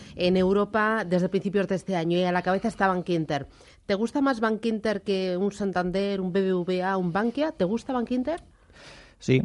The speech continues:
Speaker 2: sí, eh, Bankinter, por supuesto. Eh, lo que tiene de especial Bankinter es que es un banco, eh, pequeño y rentable, es decir, es, eh, de los pocos bancos que tiene un, un roe, pues, por encima del doce, trece por ciento, que, eh,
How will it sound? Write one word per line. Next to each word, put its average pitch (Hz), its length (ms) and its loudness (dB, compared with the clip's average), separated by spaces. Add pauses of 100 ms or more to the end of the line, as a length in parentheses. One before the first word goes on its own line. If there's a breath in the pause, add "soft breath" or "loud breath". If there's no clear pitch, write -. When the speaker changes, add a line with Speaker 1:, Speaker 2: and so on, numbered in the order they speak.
(180)
Speaker 2:
sí, 107 80 -4
eh, 85 500 -8
Bankinter, 98 460 -8
por 101 120 -4
supuesto. 110 600 -2
Eh, 107 120 -2 (300 loud breath)
lo 110 140 -4
que 110 100 -6
tiene 123 300 -2
de 113 40 0
especial 110 840 -2
Bankinter 107 540 -4
es 92 120 -6
que 92 100 -8
es - 100 -8
un 95 100 -8
banco, 98 400 -8 (320 loud breath)
eh, 95 320 -8
pequeño 117 580 -6
y 110 100 -4
rentable, 131 500 -2
es - 120 -8
decir, 98 300 -10
es, 87 240 -12
eh, 87 240 -10
de 85 220 -12
los 85 100 -12
pocos 95 320 -10
bancos 90 320 -8
que 87 140 -12
tiene 90 340 -12 (260 loud breath)
un, 90 300 -12
un 98 160 -10
roe, 98 460 -4
pues, - 400 -8 (160)
por 85 180 -10
encima 98 320 -8
del 90 160 -6
doce, 98 460 -6
trece 92 280 -10
por 90 160 -8
ciento, 135 380 -2
que, 90 320 -6 (220)
eh, 82 220 -10